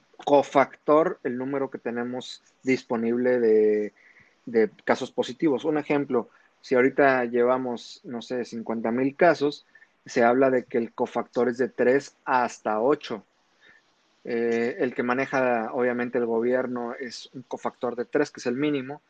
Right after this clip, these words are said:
que quiere decir que no son cincuenta mil casos, sino son ciento cincuenta mil los positivos,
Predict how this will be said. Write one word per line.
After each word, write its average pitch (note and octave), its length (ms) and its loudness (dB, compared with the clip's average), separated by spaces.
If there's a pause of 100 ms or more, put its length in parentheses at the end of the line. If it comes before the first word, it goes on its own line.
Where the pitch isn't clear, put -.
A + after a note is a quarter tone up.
(220)
que A2+ 100 -4
quiere A#2+ 180 4
decir C3 180 -2
que B2 100 0
no A#2+ 100 0
son B2 200 -6
cincuenta A2+ 440 -4
mil B2 200 -4
casos, C3 260 -2
sino A2+ 260 -8
son A#2 200 -8
ciento B2 280 -10
cincuenta G#2+ 460 -10
mil A2+ 160 -8
los A#2+ 100 -6
positivos, D3+ 640 0